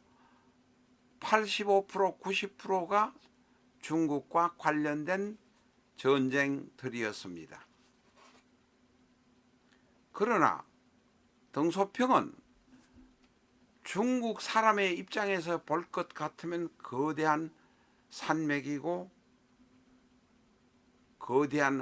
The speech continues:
흐름이다 하는 것은 부인할 수 없습니다. 우리에게는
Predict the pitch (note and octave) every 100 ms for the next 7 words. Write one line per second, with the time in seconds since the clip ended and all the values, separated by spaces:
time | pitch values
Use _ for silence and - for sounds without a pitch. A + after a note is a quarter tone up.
0 | C3 - G#3+ A3 G#3 G3+ G3+ G3+ F3+ F#3+
1 | F#3 F3 G3+ A3+ _ _ _ _ - B2+
2 | B2 B2 G#2+ - D#3 E3+ - - - A2+
3 | F#2+ D#2 - _ _ _ _ _ _ _
4 | _ _ _ _ _ _ _ _ _ -
5 | _ _ _ _ _ _ _ _ _ _
6 | _ _ - C3 C3 D3 C#3 D3 E3+ E3
7 | F2